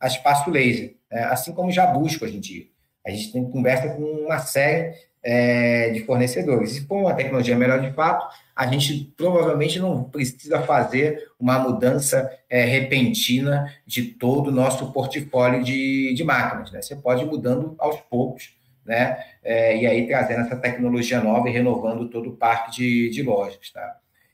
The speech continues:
Então, é, isso é algo que a gente tá sempre monitorando, então a gente sempre leva,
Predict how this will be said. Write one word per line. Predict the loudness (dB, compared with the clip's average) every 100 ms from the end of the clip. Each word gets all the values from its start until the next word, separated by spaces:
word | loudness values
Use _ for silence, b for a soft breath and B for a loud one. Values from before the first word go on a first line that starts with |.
| _
Então, | -8 0 2 4 4
é, | 4 4 2 2
isso | -2 0
é | 4
algo | 4 2
que | 0
a |
gente | -2 -4 -2
tá | -4
sempre | -2 -4 -2
monitorando, | -2 -2 -2 0 2 0 0
então | -2 -4
a | -4
gente | -4
sempre | -2 -2 -2 -2
leva, | 2 2 2 -2 -2